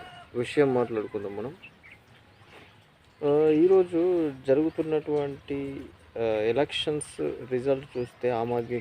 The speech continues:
పార్టీ ఓడిపోవడానికి గల కారణాలు ఏంటి? అసలు దేశంలో,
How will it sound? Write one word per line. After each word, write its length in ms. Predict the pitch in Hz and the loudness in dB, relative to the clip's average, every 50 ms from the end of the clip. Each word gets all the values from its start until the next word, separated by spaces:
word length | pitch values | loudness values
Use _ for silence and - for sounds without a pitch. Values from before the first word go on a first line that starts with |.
| - - | -4 -4
పార్టీ 380 | 110 107 107 - - 117 113 113 | -4 -4 -4 -6 -8 -8 -6 -4
ఓడిపోవడానికి 840 | 113 117 123 127 - - 127 123 120 117 110 110 107 113 - 113 | -2 -2 -4 -4 -6 -4 -4 -2 -2 -2 -4 -6 -8 -10 -10 -10
గల 140 | 120 127 131 - - - | -10 -10 -10 -12 -12 -6
కారణాలు 440 | - 107 117 123 131 127 123 120 117 | -2 -2 -2 -2 -2 -4 -4 -4 -4
ఏంటి? 360 | 117 113 117 - - 127 123 - - - - - - - - - 123 | -4 -4 -6 -6 -8 -8 -8 -8 -10 -18 -20 -20 -20 -20 -16 -14 -12
అసలు 360 | - - 117 95 107 104 107 - - - - - - - _ _ _ _ _ - - - - | -8 -8 -6 -4 -4 -4 -6 -8 -14 -20 -20 -20 -20 -20 _ _ _ _ _ -20 -18 -14 -14
దేశంలో, 1000 | 113 101 113 113 127 131 - 151 147 147 143 143 143 143 143 143 143 143 139 - | -8 -2 -2 0 0 0 0 -2 -2 0 0 0 2 2 4 4 2 2 0 -2